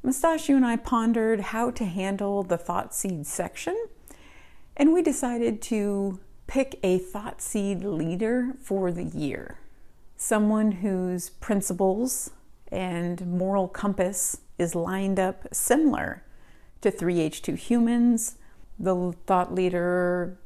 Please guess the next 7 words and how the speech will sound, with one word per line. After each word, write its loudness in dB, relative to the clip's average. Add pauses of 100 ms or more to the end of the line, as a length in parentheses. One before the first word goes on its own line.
contributes -4
to -4
society, 0 (440)
is -2
able 2
to 0
articulate -4